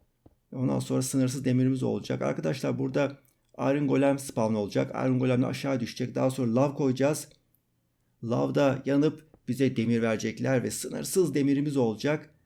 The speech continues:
Demir gerektiği zaman artık demiri dışarı almayacağız. Kendimiz üreteceğiz. Ee, bayağı bir demir üreteceğimiz için bunları ayrıca satacağız. Birçok yapacağımız proje var arkadaşlar. Hepsi gerçekten pahalı şeyler.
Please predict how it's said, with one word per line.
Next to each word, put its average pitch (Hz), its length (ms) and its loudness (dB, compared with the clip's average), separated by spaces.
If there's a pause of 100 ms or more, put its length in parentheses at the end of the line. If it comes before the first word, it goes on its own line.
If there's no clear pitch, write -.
(560)
Demir - 200 -4
gerektiği 139 400 -2
zaman 123 200 2
artık 131 580 -4
demiri 127 220 2
dışarı 127 260 -4
almayacağız. 127 720 0
Kendimiz 120 420 -2
üreteceğiz. 117 600 0 (640)
Ee, 120 240 -4
bayağı 143 280 2
bir 131 60 0
demir 135 160 4
üreteceğimiz 135 640 0
için 139 260 0
bunları 131 220 0
ayrıca 131 240 -2
satacağız. 139 600 -2 (920)
Birçok 185 300 -2
yapacağımız 165 440 -2
proje 165 300 -2
var 139 100 2
arkadaşlar. 127 580 -2
Hepsi 127 240 -4
gerçekten 123 540 -2
pahalı 117 320 -2
şeyler. 123 460 2